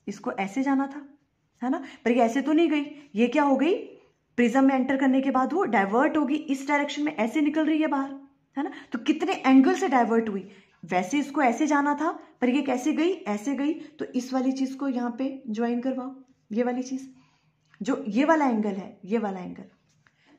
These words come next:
इसको ऐसे जाना था। कौन कौन सा एंगल है, देखो किस किस के बीच में,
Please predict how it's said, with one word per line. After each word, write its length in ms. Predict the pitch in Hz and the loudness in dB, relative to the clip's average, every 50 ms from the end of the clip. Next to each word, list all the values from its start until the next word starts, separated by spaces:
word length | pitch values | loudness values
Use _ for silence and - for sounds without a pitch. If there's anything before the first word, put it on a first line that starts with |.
| _ _ - | _ _ -6
इसको 320 | 220 220 - - 262 269 | -6 -4 0 -2 -2 0
ऐसे 280 | - 196 180 - 247 254 | 0 -4 -4 -2 -2 0
जाना 240 | 226 247 240 254 277 | 2 2 2 2 0
था। 40 | 294 | 0
कौन 220 | 277 269 277 277 | 2 2 2 2
कौन 160 | 285 285 285 | 2 2 0
सा 200 | 277 285 302 285 | 0 0 0 0
एंगल 220 | 277 277 277 302 277 | 2 2 2 2 2
है, 60 | 262 | 0
देखो 160 | 269 269 302 | 0 -2 -2
किस 180 | 294 277 262 - | -2 -4 -4 -4
किस 160 | 294 269 - | -6 -6 -2
के 100 | - 302 | -2 0
बीच 260 | 240 269 262 269 269 | 2 2 0 0 0
में, 200 | 320 415 - - | -2 -4 -4 -8